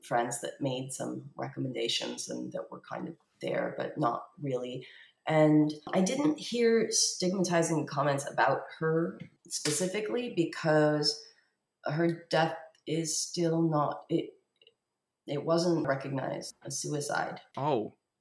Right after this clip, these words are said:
Speaker 1: Yeah. In my family, people still don't acknowledge that. Very recently, my, my dad kind of admitted that he knew that that's what it was. I, I tried talking about it with my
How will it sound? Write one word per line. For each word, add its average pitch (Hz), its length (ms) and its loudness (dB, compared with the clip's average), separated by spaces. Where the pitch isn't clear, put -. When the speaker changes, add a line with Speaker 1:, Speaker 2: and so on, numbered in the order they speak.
Speaker 1:
Yeah. - 400 4
In 170 180 2
my 156 140 6
family, 143 500 2
people 135 680 0
still 135 400 0
don't 110 400 2
acknowledge 120 640 0
that. 104 320 -2
Very 165 220 8
recently, 143 580 0
my, 113 380 0
my 123 160 -6
dad 120 420 2
kind 113 200 -6
of 104 180 -8
admitted 113 500 -4
that - 100 -6
he - 140 -8
knew 120 180 -4
that 117 140 -12
that's - 440 -8
what - 140 -8
it - 80 -8
was. - 580 -6
I, - 100 -10
I 139 80 -6
tried 139 360 2
talking 151 300 2
about 131 180 4
it - 80 0
with 117 100 -6
my 120 120 -2